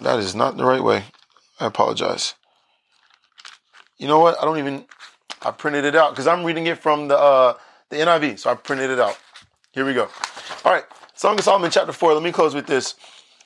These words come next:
In Song of Solomon chapter four, what you see, what you're about to see is this. Uh, it's a picture of, the whole book is really a picture of the king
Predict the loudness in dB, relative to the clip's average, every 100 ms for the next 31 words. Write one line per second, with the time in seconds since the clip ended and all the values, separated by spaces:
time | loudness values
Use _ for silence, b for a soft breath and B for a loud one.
0 | _ -6 0 0 0 2 2 2 0 0
1 | -2 -8 -2 0 0 -2 _ -8 -6 -4
2 | -4 -4 -4 -2 0 0 0 -4 -2 -4
3 | -8 -12 B B B B B B B 2
4 | 6 6 4 0 -4 -4 -2 2 2 2
5 | 2 0 0 -2 -2 -2 -2 -2 -4 -4
6 | 0 4 4 2 -4 -6 -2 -4 -6